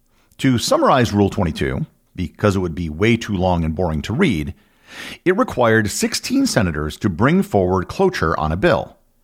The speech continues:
It then took two-thirds of the sitting senators to vote in favor of cloture. If a vote on cloture passes, then there is an additional thirty hours where debate can take place, and after that, a vote on a bill will promptly proceed.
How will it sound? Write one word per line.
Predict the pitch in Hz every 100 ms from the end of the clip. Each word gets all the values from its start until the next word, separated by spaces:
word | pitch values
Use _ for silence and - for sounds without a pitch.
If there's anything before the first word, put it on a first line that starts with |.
| _ - -
It | 113
then | 139 170
took | - 120
two-thirds | - 117 - - 269 180 101 95
of | 120
the | 95
sitting | - 233 277
senators | 190 98 78 80 85
to | 110
vote | 85 85 -
in | 120
favor | - 220 131 -
of | 82
cloture. | - 69 - - - _ _ _ _ - - - _
If | 196 233
a | 415
vote | 190 180 170
on | 135
cloture | - 156 147 135
passes, | - - 233 - 60 - - -
then | 107
there | 120
is | 120
an | 123
additional | 95 101 - 98
thirty | - - 247 247 131
hours | 80 69 104 90
where | 95
debate | 87 82 85
can | -
take | 82 73 -
place, | 170 175 170 - _ _ - -
and | 113 -
after | 208 208 185
that, | 98 87 - -
a | 78
vote | 78 139 170
on | - 147
a |
bill | 104 92 92
will | 92
promptly | 95 - 67 - 67
proceed. | 76 - - 69 -